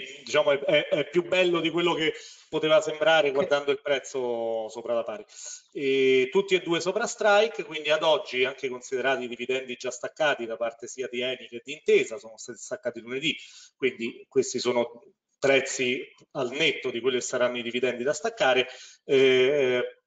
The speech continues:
Speaker 1: so, quindi sedici punti per Eni, ventitré per Intesa, prezzo attuale mille e ventitré, ma ci sono, come dicevamo, tre cedole su questo prezzo in realtà,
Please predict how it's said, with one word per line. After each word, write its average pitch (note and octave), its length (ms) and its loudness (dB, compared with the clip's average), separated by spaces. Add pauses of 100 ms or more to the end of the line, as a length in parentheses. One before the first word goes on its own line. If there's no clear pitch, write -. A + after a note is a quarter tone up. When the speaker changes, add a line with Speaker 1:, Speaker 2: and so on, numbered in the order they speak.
(120)
Speaker 1:
so, - 320 0
quindi F#3+ 400 4
sedici F3+ 420 2
punti F3 220 -12
per G#3+ 160 2
Eni, C3+ 340 0
ventitré D#3 560 0
per E3+ 140 -4
Intesa, G3+ 580 0 (380)
prezzo F3 600 -2
attuale D3+ 520 0
mille E3 280 -10
e - 20 -6
ventitré, G#3 480 -2
ma F3+ 100 -6
ci G#3 160 -14
sono, C3+ 240 -10
come F3+ 160 -12
dicevamo, B2+ 560 -4
tre A3+ 220 4
cedole A#2+ 480 0
su - 180 -18
questo B2 300 -10
prezzo A2 400 -8 (140)
in B2 140 -18
realtà, G#2+ 300 -18